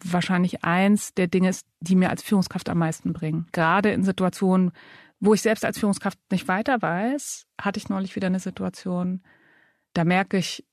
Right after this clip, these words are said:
mich dann auf meine Werte zu besinnen und zu überlegen, wofür willst du eigentlich stehen, woran glaubst du in Menschen?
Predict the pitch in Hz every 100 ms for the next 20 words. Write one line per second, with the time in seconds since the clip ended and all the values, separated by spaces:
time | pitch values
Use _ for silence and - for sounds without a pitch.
0 | - 185 - 220 247 226 196 190 196 208
1 | 196 185 185 190 180 180 180 180 - 190
2 | 185 180 185 190 226 247 214 208 196 139
3 | 185 - 202 202 202 196 196 190 185 -
4 | 190 196 262 - 202 160 165 165 190 -
5 | 269